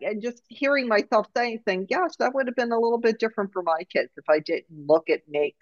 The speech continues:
such an arduous task, um, something awful to do, as something that we're doing as a team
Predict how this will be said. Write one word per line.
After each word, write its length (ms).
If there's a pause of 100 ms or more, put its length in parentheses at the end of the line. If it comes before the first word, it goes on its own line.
(100)
such 200
an 200
arduous 600 (400)
task, 580
um, 220 (120)
something 420
awful 400
to 100
do, 320 (380)
as 180
something 360
that 220
we're 120
doing 420
as 200
a 60
team 560